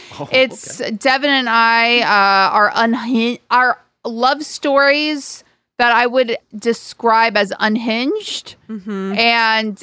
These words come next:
Speaker 2: in constant development. Uh, so if you ever wanna hear horror stories about times Devin and I have been kicked out of dorm rooms, um, constant rejection from the
Speaker 3: Mm-hmm.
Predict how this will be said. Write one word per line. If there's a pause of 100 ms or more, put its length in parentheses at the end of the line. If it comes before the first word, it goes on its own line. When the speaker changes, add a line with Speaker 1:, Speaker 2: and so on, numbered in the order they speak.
Speaker 2:
in
constant
development. (460)
Uh,
so
if
you
ever
wanna
hear
horror
stories
about (580)
times
Devin
and
I
have
been
kicked
out
of
dorm
rooms, (400)
um, (420)
constant
rejection
from
the
Speaker 3:
Mm-hmm.